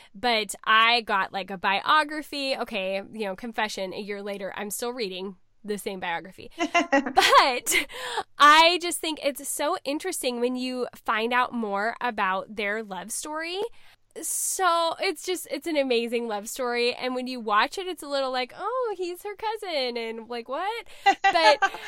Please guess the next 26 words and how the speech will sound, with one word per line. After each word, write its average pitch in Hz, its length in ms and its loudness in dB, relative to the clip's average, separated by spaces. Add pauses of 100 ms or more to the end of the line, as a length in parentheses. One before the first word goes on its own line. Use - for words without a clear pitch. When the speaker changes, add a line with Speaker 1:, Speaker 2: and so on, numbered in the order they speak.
(140)
Speaker 1:
<laughs> 339 340 4 (280)
I 370 320 10
have 381 160 4
to 359 100 -10
say, 311 260 0
especially 277 600 -2
season 247 680 -4
one, 180 540 -8 (1080)
it 294 160 -2
was 339 300 -4 (100)
the 311 240 -4
most 302 640 -2
sweeping 294 800 -4
love 240 300 -2
story, 190 480 -6
where 226 160 -6
you 240 220 -8
go 254 400 -2
from 285 320 -6
thinking 277 460 -6
that 269 140 -2
Albert 226 440 -2
is 220 240 -6
kind 214 280 -8
of 254 200 -6
this 240 160 -6